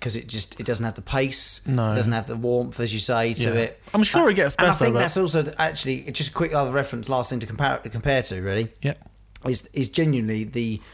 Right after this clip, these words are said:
Speaker 1: the colouring of the two shows. BoJack is very light,
Speaker 2: Yeah, yeah,
Speaker 1: and
Speaker 2: yeah.
Speaker 1: Archer is very dark,
Speaker 2: Mm-hmm.
Speaker 1: but it's, it's visually dark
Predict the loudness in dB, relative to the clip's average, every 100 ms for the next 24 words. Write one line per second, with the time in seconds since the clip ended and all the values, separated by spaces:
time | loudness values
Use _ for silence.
0 | -10 -8 -6 -2 0 0 -2 -8 -10 -14
1 | -20 -14 -6 -4 -2 -2 0 0 0 0
2 | 0 0 2 4 0 0 -4 0 0 0
3 | 0 0 -2 -6 -6 -6 -6 -4 0 2
4 | 2 0 0 0 2 0 0 0 0 0
5 | 0 0 2 2 2 -2 -6 -2 2 2
6 | 2 -2 -4 -2 -2 -4 -4 -4 -6 -12
7 | -6 -6 -4 0 2 2 2 2 2 2
8 | 2 -2 -4 -14 -16